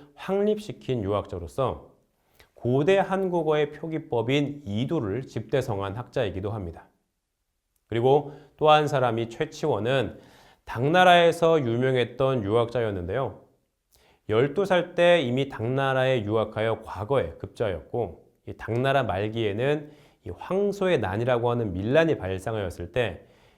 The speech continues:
이 황소에게 황복을 권유하는 이 토황소경문이라고 하는 이 경문을 작성해서 널리 이름을 알리기도 하였습니다. 자, 그리고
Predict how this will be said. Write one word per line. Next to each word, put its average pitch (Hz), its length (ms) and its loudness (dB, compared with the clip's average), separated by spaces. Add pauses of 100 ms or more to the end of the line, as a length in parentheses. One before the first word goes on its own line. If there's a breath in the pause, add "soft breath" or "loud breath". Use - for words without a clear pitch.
이 104 100 -6
황소에게 151 1040 0
황복을 196 680 0
권유하는 101 600 0 (540 soft breath)
이 104 160 -6 (220)
토황소경문이라고 170 1400 -2
하는 123 400 -2 (320 loud breath)
이 107 200 -6
경문을 127 540 0
작성해서 90 680 -6
널리 101 640 -2
이름을 107 480 -2
알리기도 95 680 -6
하였습니다. 110 540 -12 (320 soft breath)
자, 147 180 4
그리고 165 500 4